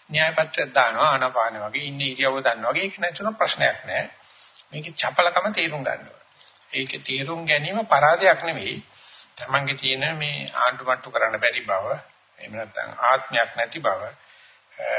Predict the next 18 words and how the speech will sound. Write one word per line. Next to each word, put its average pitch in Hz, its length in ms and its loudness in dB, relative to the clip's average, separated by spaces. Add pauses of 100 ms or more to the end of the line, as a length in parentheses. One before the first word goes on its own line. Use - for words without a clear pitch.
(180)
විධායක 139 480 2
ශක්තියක් - 520 2
නැති 131 280 -6
බව 175 220 6
තේරුම් 165 380 0
ගැනීමක්. 156 420 2
මේකේ 165 260 -8
තේරුම් 151 400 -4
ගන්න 190 220 2
ඉතාම 185 580 0
අහිංසක 160 500 0
ක්‍රමයකට. - 460 -14 (600)
මේකේ 139 260 -6
තේරුම් 139 320 -2
ගන්නේ 180 500 2 (460)
අනික් 147 320 -2
පැත්ත, - 360 -2
අ, 185 120 6